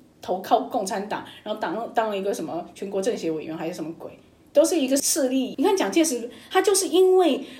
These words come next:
跟着宋美龄信了基督，他本来是修佛的，他后来太仁慈，对共产党都太仁慈了，本来就应该一网打尽，就是他本来可以反攻回来的。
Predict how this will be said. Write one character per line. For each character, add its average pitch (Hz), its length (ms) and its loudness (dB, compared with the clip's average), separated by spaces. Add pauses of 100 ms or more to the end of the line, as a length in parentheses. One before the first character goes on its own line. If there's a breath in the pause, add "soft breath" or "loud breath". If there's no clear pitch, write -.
跟 349 120 4
着 359 80 6
宋 339 240 4
美 208 200 2
龄 190 260 -6 (160 loud breath)
信 349 200 4
了 254 100 0
基 294 180 -2
督， 285 180 0
他 330 120 0
本 - 160 -6
来 170 80 -6
是 226 120 -6
修 262 280 2
佛 - 240 -6
的， - 120 -8 (220 loud breath)
他 339 80 -10
后 330 160 2
来 247 100 2
太 262 280 0
仁 202 180 -2
慈， 208 240 -6
对 294 240 -2 (220)
共 269 160 -2
产 262 160 -4
党 170 120 -6
都 220 120 -8
太 - 240 -4
仁 165 200 -6
慈 190 200 -10
了， - 120 -14 (440 loud breath)
本 196 100 -6
来 240 120 -2
就 277 120 -2
应 294 140 -4
该 277 260 -4
一 311 100 2
网 190 200 -2
打 156 160 -10
尽， 214 440 -8 (380 loud breath)
就 302 100 -2
是 285 120 0
他 302 240 0
本 165 240 -6
来 175 100 -6
可 208 140 -10
以 208 80 -8
反 - 260 -10
攻 151 260 -10 (280)
回 - 160 -10
来 - 160 -16
的。 - 100 -20